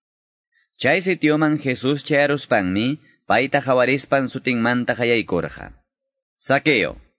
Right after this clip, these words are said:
chaylla uraykamuy. Wasikipim kunan samasaq", nispa. Utqayman uraykamuspanmi kusisqallaña wasinman pusarqa.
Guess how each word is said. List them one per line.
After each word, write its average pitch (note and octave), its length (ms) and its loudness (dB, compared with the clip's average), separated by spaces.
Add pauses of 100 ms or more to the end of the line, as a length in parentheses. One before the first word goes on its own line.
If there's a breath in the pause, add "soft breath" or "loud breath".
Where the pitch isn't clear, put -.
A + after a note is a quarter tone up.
(240)
chaylla C3+ 400 2
uraykamuy. B2 720 0 (440)
Wasikipim C3 680 -2
kunan C#3+ 360 0
samasaq", A2 520 -2 (560)
nispa. F#2 640 -6 (880)
Utqayman D#3+ 640 0
uraykamuspanmi D#3 880 0
kusisqallaña C#3 720 -2
wasinman C#3+ 580 -2
pusarqa. F2+ 680 -6